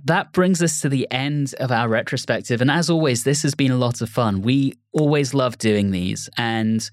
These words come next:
in all honesty, the three of us over the last six months have had lots of conversations as to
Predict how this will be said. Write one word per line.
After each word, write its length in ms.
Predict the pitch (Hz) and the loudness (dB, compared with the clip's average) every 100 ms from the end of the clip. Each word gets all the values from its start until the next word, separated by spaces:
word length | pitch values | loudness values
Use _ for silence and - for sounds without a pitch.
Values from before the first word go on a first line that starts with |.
| _ - | _ -2
in 140 | 139 | 0
all 180 | 156 143 | 2 2
honesty, 400 | 131 131 - 127 | 2 0 -2 -2
the 140 | 143 | -2
three 340 | 110 - 147 151 | -4 -2 0 2
of 140 | 120 | 2
us 480 | 120 117 - - - - | 0 -2 -6 -10 -10 -4
over 200 | 127 117 | -2 0
the 80 | 123 | 0
last 300 | 120 117 - | 2 0 -4
six 220 | 120 - | -6 0
months 540 | 117 107 104 - - - | 2 2 0 -6 -10 -8
have 160 | - 117 | -4 -2
had 220 | 123 123 | -2 -2
lots 280 | 123 120 - | -2 -2 -4
of 60 | |
conversations 840 | 117 120 107 110 107 - 110 101 - | -2 -2 -2 -2 -2 0 0 0 -2
as 160 | 104 | -4
to 440 | - 117 104 98 | -2 0 2 0